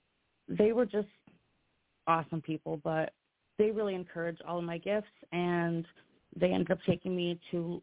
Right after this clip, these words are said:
uh, Lily Dale, New York, which is the biggest community, I think, in the world of spiritualists and, um,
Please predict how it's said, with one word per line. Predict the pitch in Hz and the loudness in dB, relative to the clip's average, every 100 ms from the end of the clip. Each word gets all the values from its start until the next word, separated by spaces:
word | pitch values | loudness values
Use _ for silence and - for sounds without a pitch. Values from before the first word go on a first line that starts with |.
| - | -6
uh, | 160 | -2
Lily | 175 175 175 170 | 2 2 0 0
Dale, | 180 185 | -2 0
New | 196 | 2
York, | 196 156 156 - - - _ _ | 2 2 0 -2 -2 -2 _ _
which | - 165 - | -12 -10 -4
is | 180 175 175 165 - _ _ _ _ - | 0 2 2 -2 -10 _ _ _ _ -8
the | 170 170 175 175 | -4 0 0 2
biggest | 185 175 175 - | 0 2 -2 -4
community, | - 175 175 175 175 170 160 170 _ _ _ _ _ _ _ _ - | 2 4 4 2 0 0 -2 -6 _ _ _ _ _ _ _ _ 0
I | 190 - | 0 2
think, | 180 180 - - 180 | 0 0 -6 -6 4
in | 180 | 6
the | 170 | 6
world | 170 175 170 170 | 6 6 6 4
of | 170 160 - - | 2 0 -4 -6
spiritualists | 170 170 - 170 170 170 - - - | 0 0 0 2 2 2 -4 -10 0
and, | 170 170 170 165 160 160 - - _ _ _ - | 4 6 6 4 0 -4 -4 -8 _ _ _ 2
um, | 170 160 151 - | 4 6 4 0